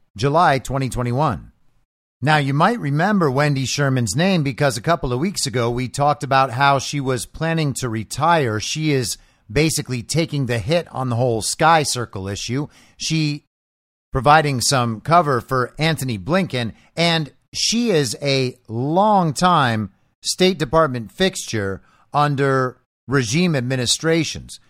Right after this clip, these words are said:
Clinton, Obama, et cetera. She worked on the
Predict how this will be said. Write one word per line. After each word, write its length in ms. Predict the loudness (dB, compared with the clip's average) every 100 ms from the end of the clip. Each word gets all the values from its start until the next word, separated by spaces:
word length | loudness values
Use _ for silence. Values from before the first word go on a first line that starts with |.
| _
Clinton, 400 | 0 0 2 -2
Obama, 640 | -4 -4 2 2 4 0 -4 _
et 80 | -10
cetera. 380 | 0 2 2 -2 _ _ _ _
She 120 | -6
worked 200 | -2 2
on 160 | 2 2
the 220 | -2 -6